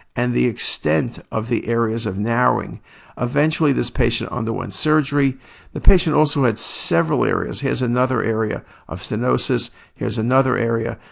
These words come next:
and that's very common in Crohn's patients. When you go from the coronals to the mip, you very nicely see the prominent vasa recta. And again, uh, the ability to look at the vessels,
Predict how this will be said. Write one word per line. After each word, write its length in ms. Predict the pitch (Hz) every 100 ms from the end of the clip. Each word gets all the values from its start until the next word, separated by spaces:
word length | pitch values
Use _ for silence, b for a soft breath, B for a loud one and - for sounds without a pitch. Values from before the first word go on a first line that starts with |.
| B
and 140 | - 131
that's 200 | 131 -
very 260 | 131 120
common 460 | 117 131 113 110 -
in 140 | 120 110
Crohn's 400 | - 107 110 -
patients. 720 | - 139 131 147 131 127 - B B B B -
When 160 | 139
you 100 | 139
go 340 | 123 143 156 165
from 340 | - 139 127
the 80 | -
coronals 880 | - - 110 135 151 156 147 139 -
to 120 | 117
the 120 | 101
mip, 400 | 104 117 151 - - B B B
you 140 | 123
very 260 | 117 135 135
nicely 420 | 123 123 - 127
see 200 | - 117
the 100 | 104
prominent 600 | - - 120 113 110 107
vasa 460 | 107 87 101 - 95
recta. 580 | 110 147 - 160 160 - - b b b b b b
And 300 | 117 127 123 -
again, 640 | 131 117 139 139 135 131
uh, 120 | - - -
the 200 | - 127
ability 420 | 113 143 147 143
to 140 | 131 135
look 300 | 117 139 156
at 100 | 151
the 100 | 143
vessels, 760 | 123 131 131 135 123 117 117